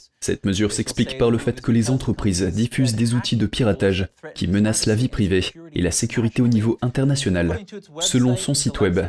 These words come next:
Intellexa développe et intègre des technologies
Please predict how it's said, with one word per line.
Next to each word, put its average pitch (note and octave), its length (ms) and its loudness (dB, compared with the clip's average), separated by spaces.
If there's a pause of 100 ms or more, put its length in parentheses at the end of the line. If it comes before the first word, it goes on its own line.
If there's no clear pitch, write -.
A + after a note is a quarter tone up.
(140)
Intellexa A#2 560 2
développe A#2+ 540 0
et C3+ 120 4
intègre G2 480 0
des G#2 140 0
technologies A2+ 720 2